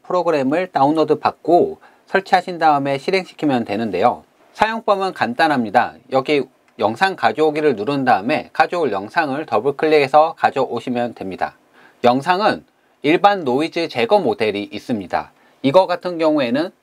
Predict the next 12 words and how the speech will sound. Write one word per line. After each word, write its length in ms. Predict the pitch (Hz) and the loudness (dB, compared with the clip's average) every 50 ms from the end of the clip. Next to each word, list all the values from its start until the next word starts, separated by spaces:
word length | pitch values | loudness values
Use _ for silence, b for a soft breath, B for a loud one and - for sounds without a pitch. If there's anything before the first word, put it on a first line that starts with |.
| _ | _
대부분의 720 | - - - 240 208 214 208 190 202 190 196 190 185 175 - | 0 2 2 6 6 4 4 4 -2 -2 -2 -2 -4 -4 -6
동영상에 680 | - 110 117 131 147 156 160 147 165 160 151 151 151 147 | -6 -6 -4 -2 -2 -2 -2 -2 -2 -2 -2 -2 -4 -2
적합한 680 | - 101 - - - 165 - _ - 120 117 135 - - _ _ _ - | -4 -6 -6 -2 -2 -2 -2 _ 0 0 2 0 -2 -8 _ _ _ -2
동영상을 720 | - 123 123 139 156 339 330 - 170 151 131 131 143 156 | 2 4 6 6 4 2 2 0 -2 0 0 -2 -2 -4
선명하게 600 | - - 190 196 202 214 214 208 196 175 170 180 | -4 -6 -4 -2 0 0 2 4 2 2 2 0
만들어주는 840 | 160 120 98 - 110 117 151 156 147 135 - 127 127 143 156 180 180 - | 0 0 -2 -2 2 4 4 4 4 4 0 -2 0 0 -2 -2 -4 -2
에이아이 340 | 110 107 117 127 139 143 131 | -2 0 2 2 2 2 2
모델입니다. 720 | 101 95 104 104 117 110 95 90 82 80 - - - - _ _ _ | 0 0 0 2 2 0 0 -2 -10 -10 -12 -16 -18 -18 _ _ _
그리고 320 | - 139 151 156 156 165 160 | 2 2 2 4 4 4 4
애니메이션 720 | - 131 127 139 170 180 180 185 185 180 - 180 170 165 139 | 4 2 0 0 0 0 0 0 0 0 0 -2 -2 0 2
모델도 400 | 110 107 - 135 135 127 139 127 | 0 2 4 4 4 4 2 2
있는데 520 | 101 85 90 98 101 113 143 127 92 78 | 0 -2 -6 -8 -2 0 0 0 0 -2